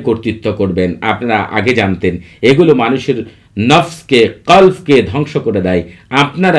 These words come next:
এদেরকে ধ্বংস করতে পারবেন। যে শাস্তি পাবে এই জীবনে কখন আপনার আশেপাশে আসবে না ইনশাআল্লাহ। আমি মনে করি প্রত্যেক মুসলমান নরনারী মুমিন ব্যক্তিদের এই আজকের কথাগুলো অবশ্য অবশ্যই আয়ত্তে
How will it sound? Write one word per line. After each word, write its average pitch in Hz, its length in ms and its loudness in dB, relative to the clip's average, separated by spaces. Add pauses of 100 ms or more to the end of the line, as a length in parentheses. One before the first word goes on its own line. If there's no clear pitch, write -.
এদেরকে 110 380 -2
ধ্বংস 110 220 -8 (140)
করতে 98 280 -6
পারবেন। 87 260 -4 (200)
যে 151 100 2 (120)
শাস্তি 120 300 -6
পাবে 131 260 2 (340)
এই 151 260 6
জীবনে 151 320 2
কখন 117 220 -2
আপনার 104 260 -6 (120)
আশেপাশে 104 420 -6
আসবে 95 260 -2
না 92 80 -2
ইনশাআল্লাহ। 90 520 -4 (320)
আমি 156 240 4
মনে 165 260 2
করি 135 120 2 (100)
প্রত্যেক 196 500 4 (200)
মুসলমান 139 560 0 (180)
নরনারী 131 400 0 (100)
মুমিন 151 340 0
ব্যক্তিদের 127 400 0 (380)
এই 180 180 8 (180)
আজকের 170 320 0 (100)
কথাগুলো 139 380 0 (100)
অবশ্য 165 240 -4 (100)
অবশ্যই 123 320 -6 (100)
আয়ত্তে 107 300 -4